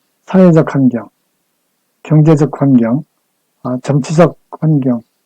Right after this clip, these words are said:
종교적, 문화적 환경으로 나뉠 수가 있는데, 지리적 환경은 직접적, 일시적으로 작용하며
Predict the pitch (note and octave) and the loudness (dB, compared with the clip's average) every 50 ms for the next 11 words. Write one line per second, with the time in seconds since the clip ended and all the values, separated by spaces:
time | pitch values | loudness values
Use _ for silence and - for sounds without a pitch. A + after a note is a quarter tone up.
0 | _ _ _ _ _ _ _ _ _ - C#3+ D3 D3+ D3 D#3+ D3+ C#3 E3 D#3+ D#3+ | _ _ _ _ _ _ _ _ _ -4 0 2 2 4 4 2 4 2 0 0
1 | - _ _ _ _ _ _ _ - - C#3 D3 D#3+ D#3 D3 D#3 F3 C#3 - C#3+ | -2 _ _ _ _ _ _ _ -4 0 2 4 4 4 4 4 0 0 0 -2
2 | D#3 D#3+ D#3 D#3 D3+ C#3+ C3+ C#3 D3+ D#3 D3 B2+ - _ _ _ _ _ _ _ | 0 0 2 2 2 2 2 2 2 0 0 -2 -4 _ _ _ _ _ _ _
3 | _ _ _ - C3 C3+ C#3+ D3 D3 C#3 B2+ - - C#3+ C3 B2+ A#2+ A#2+ A#2 A2+ | _ _ _ -2 0 2 2 2 0 -2 -6 -6 -4 0 2 2 2 2 0 0
4 | B2 C3 D3 D3+ - _ _ _ _ _ _ _ _ _ _ _ _ _ _ _ | -2 -2 -2 -4 -6 _ _ _ _ _ _ _ _ _ _ _ _ _ _ _
5 | _ _ - E3 F3 E3+ F3 - - E3 F3 E3 D#3+ D#3+ E3 F3 E3+ D3+ - _ | _ _ 0 2 4 4 4 2 2 0 2 4 4 4 4 4 2 0 -4 _
6 | _ _ _ _ - E3 C#3 _ - - E3 - _ - F3+ E3+ D#3 - _ _ | _ _ _ _ -10 -10 -10 _ -4 -4 -4 -4 _ 0 0 0 0 0 _ _
7 | _ - - D3+ D3+ C3 C#3 C#3 E3 D#3 D3 D#3 D3 A#2+ A#2 A#2 C#3 C#3+ C3+ B2 | _ -6 -2 -2 -2 -2 0 0 0 0 2 0 -2 -2 -2 -4 -2 0 2 2
8 | A2 A2+ B2 C#3+ | 0 0 -2 -2